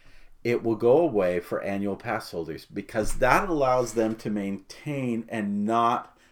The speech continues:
allow too many annual pass holders to choke the system and not get the more full paid ticket price.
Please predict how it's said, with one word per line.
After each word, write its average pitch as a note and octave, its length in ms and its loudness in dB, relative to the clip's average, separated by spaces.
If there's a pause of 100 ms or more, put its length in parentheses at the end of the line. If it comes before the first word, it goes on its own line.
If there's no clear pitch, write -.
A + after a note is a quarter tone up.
allow G#2+ 520 0
too F3+ 220 -4
many C3+ 380 0
annual A2 260 -2
pass G#2 340 -2
holders F#2 460 -8
to F#2 320 -6 (320)
choke D#3+ 340 2
the B2 100 2
system G2+ 600 -2
and F2+ 140 -4
not F#2+ 300 -4 (400)
get A2+ 200 0
the A2+ 80 2
more G2 200 0
full A#2+ 320 -2
paid F#2 500 -2 (300)
ticket - 400 -4
price. - 540 -6